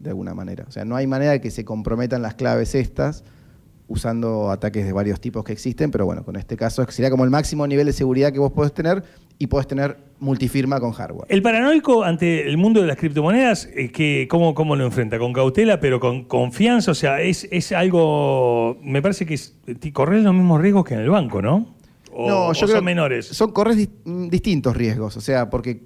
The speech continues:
Speaker 1: hay mucha gente que ha perdido acceso a los fondos por decirle estas palabras que cuando instaló la wallet nunca le prestó atención, nunca las anotó.
Speaker 2: Claro.
Speaker 1: O sea, esas en general las podés recuperar si decís, "Ah, no las anoté", bueno, voy dos días después y los anoto, en general te las da porque eso está ahí adentro.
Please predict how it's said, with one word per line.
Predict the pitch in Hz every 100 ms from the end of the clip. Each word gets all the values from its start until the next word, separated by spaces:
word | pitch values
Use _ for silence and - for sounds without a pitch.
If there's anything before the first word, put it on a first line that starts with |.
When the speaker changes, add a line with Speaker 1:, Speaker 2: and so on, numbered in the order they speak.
| -
Speaker 1:
hay | 127
mucha | 143 170 170
gente | 190 156
que | 139
ha |
perdido | 131 127 139
acceso | 123 135
a | 123
los | 117
fondos | 147 156 151
por | - 113 107 - -
decirle | 110 123 113
estas | 110 107
palabras | 107 117 123 120
que | 113
cuando | 101 98 98 _ -
instaló | - 98 110
la | 107
wallet | 104 123 123 120 -
nunca | 110 113 104
le | 98
prestó | 90 101 110
atención, | 107 123 113
nunca | 113 113
las | 101
anotó. | 101 101 110 135
Speaker 2:
Claro. | 165 139 98 85
Speaker 1:
O |
sea, | - 110
esas | 120 113
en | 107
general | 123
las | 135
podés | 113 117 110
recuperar | 101 107 113
si | 110
decís, | 104
"Ah, | 117
no | 123 123
las | 110
anoté", | 107 131
bueno, | 117 110 98
voy | 95 104
dos | 98
días | 110
después | 107 117 -
y |
los | 90
anoto, | 113 117
en | 123
general | 117 110
te | 95
las | 85
da | 110 117
porque | 131 90
eso | 92
está | -
ahí | 95
adentro. | 98 104 104 135